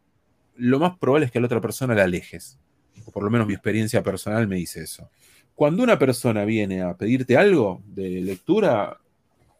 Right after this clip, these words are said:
hay que hacerlo, hay que prestar atención, hay que tratar de, de,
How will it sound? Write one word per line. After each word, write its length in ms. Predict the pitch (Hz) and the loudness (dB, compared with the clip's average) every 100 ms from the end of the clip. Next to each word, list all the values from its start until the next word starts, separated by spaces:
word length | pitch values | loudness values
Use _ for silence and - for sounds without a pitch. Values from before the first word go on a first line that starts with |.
| _ _ | _ _
hay 160 | - 190 | 0 2
que 160 | 185 156 | 4 2
hacerlo, 960 | 139 175 170 139 123 117 104 85 65 | 4 2 4 4 4 4 2 -2 0
hay 100 | 151 | -2
que 120 | - | -2
prestar 280 | - 135 160 | -6 2 4
atención, 640 | 156 151 143 - 180 180 175 | 4 2 -2 0 2 2 0
hay 160 | 127 | -2
que 100 | 123 | -2
tratar 420 | 117 110 - 127 120 | -2 -2 0 0 0
de, 180 | 101 92 | -2 -4
de, 340 | 85 - - | -6 -8 -16